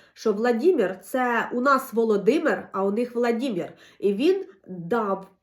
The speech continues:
посил Владіміру отому, щоб він зупинився. І я думаю, що Владімір сьогодні вночі дасть ответку. Я не хочу нікого лякати, але моя така думка, що сьогодні вночі буде ответ від Владіміра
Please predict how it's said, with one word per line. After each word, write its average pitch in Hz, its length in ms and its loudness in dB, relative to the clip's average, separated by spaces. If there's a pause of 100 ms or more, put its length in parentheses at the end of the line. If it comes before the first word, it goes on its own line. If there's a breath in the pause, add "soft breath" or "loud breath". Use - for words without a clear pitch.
(100)
посил 233 640 2
Владіміру 214 880 2 (100)
отому, 190 580 2 (160 loud breath)
щоб 226 240 0
він 254 160 -2
зупинився. 294 760 0 (320 loud breath)
І 233 120 -4
я 254 140 2
думаю, 277 500 0
що 233 460 0
Владімір 240 800 2 (180)
сьогодні 220 520 -2
вночі 208 360 -4
дасть 202 360 -8
ответку. 202 600 -8
Я 202 120 -4
не 202 100 -4
хочу 208 260 -8
нікого 208 380 -6
лякати, 214 420 -4 (720 soft breath)
але 240 220 -2
моя 214 520 -2
така 220 400 -4
думка, 277 460 -6
що 233 360 0
сьогодні 240 460 0
вночі 226 340 -4
буде 208 360 -2
ответ 196 440 -4
від 202 160 -6
Владіміра 196 880 -2